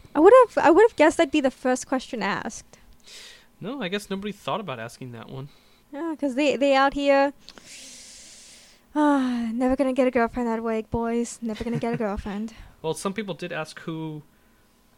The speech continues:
Speaker 2: each player, like, felt was, like, the team that they were scared the most to play as, and Gig answered, "Nobody, we're the best."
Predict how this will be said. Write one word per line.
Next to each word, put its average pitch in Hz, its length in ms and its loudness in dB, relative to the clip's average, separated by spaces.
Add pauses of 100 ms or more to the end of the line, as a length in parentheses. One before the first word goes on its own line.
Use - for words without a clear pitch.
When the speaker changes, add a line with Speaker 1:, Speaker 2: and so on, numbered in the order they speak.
(200)
Speaker 2:
each - 280 -8
player, 151 340 -4
like, 127 240 -10
felt 135 340 -8
was, 131 340 -8
like, 123 220 -10
the - 80 -12
team 143 260 -10
that 123 140 -16
they 123 80 -8
were 123 120 -8
scared 127 480 -8
the 123 80 -12
most 113 300 -10
to - 60 -18
play 160 280 -8
as, 185 220 -8
and 123 280 -8
Gig 135 240 -2
answered, 127 400 -10
"Nobody, 120 380 -6
we're 117 160 -10
the 101 80 -18
best." - 500 -10